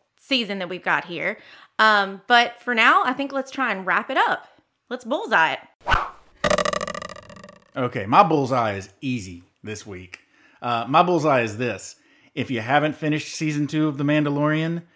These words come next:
Speaker 2: you need to finish it, 'cause the season finale freaking blew my mind. So,
Speaker 1: <laughs>
Speaker 2: there, there, I just wanna get that out there. Sorry. I looked over. Y'all know, if you've seen our studio, you know we've got Baby Yodas all over our studio.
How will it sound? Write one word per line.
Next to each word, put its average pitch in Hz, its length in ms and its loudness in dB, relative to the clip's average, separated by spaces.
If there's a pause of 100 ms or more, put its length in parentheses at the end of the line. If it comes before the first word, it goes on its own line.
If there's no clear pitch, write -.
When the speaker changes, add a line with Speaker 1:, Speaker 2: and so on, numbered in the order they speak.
(280)
Speaker 2:
you 127 240 2
need 123 220 2
to 135 60 0
finish 110 320 -6
it, - 180 -16
'cause 104 400 -4
the 110 140 -4
season 147 460 -2
finale 131 480 0
freaking 123 540 -6
blew 117 200 -6
my 117 180 0
mind. 98 460 -6 (580)
So, 110 400 -4
Speaker 1:
<laughs> - 100 -20
Speaker 2:
there, 110 220 -8 (100)
there, 131 160 2 (140)
I 135 80 2
just 151 160 -2
wanna 160 140 0
get 156 160 0
that 143 160 6
out 127 140 4
there. 107 140 -4
Sorry. 117 320 0 (260)
I 151 60 4
looked 170 240 4
over. 147 340 6
Y'all 147 240 6
know, 147 240 6
if 139 120 0
you've 127 120 -6
seen 156 200 0
our 143 80 2
studio, 135 400 0
you 123 160 0
know 127 140 4
we've 120 140 0
got 120 180 0
Baby 120 240 0
Yodas 113 260 -2
all 110 160 -2
over 104 220 -4
our 101 100 -4
studio. 104 520 -6